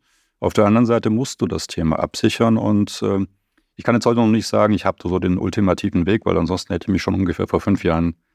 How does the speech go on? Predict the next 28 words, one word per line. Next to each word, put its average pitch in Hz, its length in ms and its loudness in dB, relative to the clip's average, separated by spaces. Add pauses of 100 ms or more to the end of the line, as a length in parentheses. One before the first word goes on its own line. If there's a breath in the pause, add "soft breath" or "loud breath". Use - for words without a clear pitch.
selbstständig 135 500 2
gemacht 120 340 2
und 101 140 -2
würde 98 340 0 (680)
jetzt - 160 -4
ganz 98 200 4
entspannt 98 440 2
von 92 200 -2
irgendwo 90 420 0
zugucken. - 520 -4 (460)
Aber 110 160 0
das 120 140 2
sind 147 300 2
Themen, 131 640 2 (140)
die 107 500 0 (240)
die 90 100 -2
Unternehmen 80 720 0
massiv 92 440 0
betreffen - 500 0
und 87 140 -2
in 85 160 -2
jedem, 85 360 -2
jedes 95 380 -2
Unternehmen 85 800 0
mit - 300 -2
seinen 82 340 0
Partnern 82 340 0
zusammen 80 480 -2